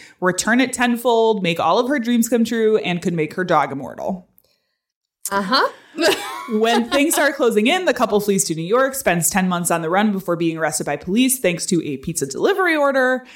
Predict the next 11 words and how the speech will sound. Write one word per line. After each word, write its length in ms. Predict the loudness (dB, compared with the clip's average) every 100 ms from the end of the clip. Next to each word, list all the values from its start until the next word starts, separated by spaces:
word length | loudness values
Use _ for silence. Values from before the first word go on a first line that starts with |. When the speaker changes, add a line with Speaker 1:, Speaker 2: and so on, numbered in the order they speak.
| -20 _
Speaker 1:
Sarma 300 | -2 0 0
pled 240 | 2 0 0
guilty 360 | -2 0 -4
to 200 | -4 -4
larceny, 420 | 0 0 0 -2
tax 320 | 0 0 -2 0
fraud, 180 | 0
and 160 | 0 -2
conspiring 480 | -2 0 0 0 0
to 80 | 2
def-, 240 | 0